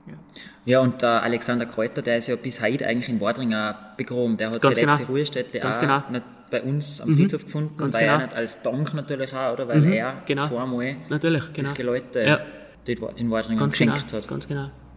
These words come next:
Speaker 1: Ja, weil, wie du schon sagst, über die Wadringer Glocken gab's wahrscheinlich vieles zu
Speaker 3: Ja,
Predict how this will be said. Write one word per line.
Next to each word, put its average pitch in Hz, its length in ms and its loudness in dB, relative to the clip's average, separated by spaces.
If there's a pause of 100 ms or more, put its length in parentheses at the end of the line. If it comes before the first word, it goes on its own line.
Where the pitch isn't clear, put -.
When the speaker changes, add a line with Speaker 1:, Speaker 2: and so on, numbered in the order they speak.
(1200)
Speaker 1:
Ja, 156 80 6 (120)
weil, 131 220 2
wie 143 80 2
du 147 80 0
schon 135 140 -4
sagst, 151 260 -4
über 135 140 -4
die 127 80 -4
Wadringer 143 340 0
Glocken 147 320 -2
gab's 139 160 2
wahrscheinlich 139 300 -2
vieles 208 460 2
zu - 40 2
Speaker 3:
Ja, 139 80 10